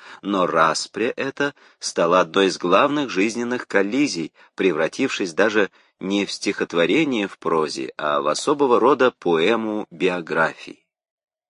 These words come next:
Константин Николаевич, в свою очередь, препровождает новому приятелю стихотворный перевод Гнедича, которого просит: «Пришли, пожалуйста, отрывок из Мильтона о слепоте,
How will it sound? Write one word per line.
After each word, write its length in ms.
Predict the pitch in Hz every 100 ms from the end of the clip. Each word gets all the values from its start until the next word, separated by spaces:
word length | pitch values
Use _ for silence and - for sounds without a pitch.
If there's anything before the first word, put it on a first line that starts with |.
| _ _ _ - - - - _ _
Константин 600 | 113 110 - 143 147 151
Николаевич, 640 | 147 131 135 151 139 -
в 60 | -
свою 320 | - 110 113
очередь, 540 | 139 - 135 131 - - _ _ _ -
препровождает 880 | 120 - 120 123 104 127 135 131 - -
новому 460 | 104 123 127 120
приятелю 580 | - 110 107 127 135 123
стихотворный 760 | - 107 107 92 101 127 127 123
перевод 440 | 101 98 98 120
Гнедича, 720 | 95 92 95 92 90 90 -
которого 480 | - 80 - 98 101
просит: 600 | - 92 90 85 82 - _ - _
«Пришли, 520 | 113 113 107 117 180
пожалуйста, 680 | - 90 82 80 78 - 82
отрывок 500 | 82 92 95 85 - -
из 240 | 98 78
Мильтона 720 | 82 92 82 - 82 76 73
о 60 | 85
слепоте, 760 | - 95 - 87 - 85 76